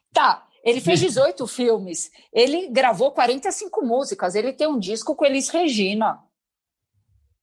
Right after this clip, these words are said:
Speaker 1: Olha a loucura, é o Pelé.
Speaker 2: É demais, né, cara? É, é demais. E quem
Speaker 1: É
Speaker 2: fala
Speaker 1: demais.
Speaker 2: disso pra gente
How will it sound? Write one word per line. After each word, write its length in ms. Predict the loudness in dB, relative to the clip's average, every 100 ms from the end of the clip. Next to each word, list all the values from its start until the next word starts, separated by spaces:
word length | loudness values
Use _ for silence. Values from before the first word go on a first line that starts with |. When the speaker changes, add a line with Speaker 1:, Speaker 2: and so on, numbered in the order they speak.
| _ _ _ _ _ _ _ 0
Speaker 1:
Olha 200 | 2 4
a 40 |
loucura, 640 | 2 0 2 2 4 2
é 60 | 2
o 60 | 0
Pelé. 640 | 0 4 4 4 2 -4 _ _ _
Speaker 2:
É 160 | -12 -10
demais, 520 | -8 -6 -4 -4 -4
né, 120 | -6
cara? 280 | -8 -6 -4
É, 180 | -4 -4
é 20 |
demais. 480 | -6 -6 -2 -2 -2
E 60 | -2
quem 160 | 0
Speaker 1:
É 80 | 2
Speaker 2:
fala 220 | 2 2
Speaker 1:
demais. 260 | 4 4 2
Speaker 2:
disso 140 | -2
pra 200 | -2 -2
gente 560 | 0 0 0 -2 -4